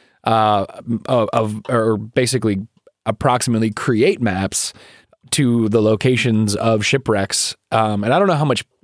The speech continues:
advanced knowledge he had of shipwrecks in general, but, um, he was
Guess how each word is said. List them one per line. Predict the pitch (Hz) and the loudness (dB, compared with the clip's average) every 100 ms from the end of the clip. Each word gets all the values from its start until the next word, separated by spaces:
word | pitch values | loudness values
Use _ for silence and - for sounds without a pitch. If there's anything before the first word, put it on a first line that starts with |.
| - | -6
advanced | 131 117 104 135 175 | -4 -2 0 0 0
knowledge | 175 175 | 2 2
he | 175 180 | 2 2
had | 175 160 | 2 2
of | 143 151 | 2 0
shipwrecks | 180 165 175 - | -2 0 0 0
in | 110 | 0
general, | 107 135 202 - - - - _ _ | 2 2 0 -4 -18 -20 -20 _ _
but, | - 123 - | 0 0 2
um, | 131 113 107 98 95 _ _ | 2 4 2 0 -2 _ _
he | - 127 | -6 -2
was | 131 117 101 | 0 0 -2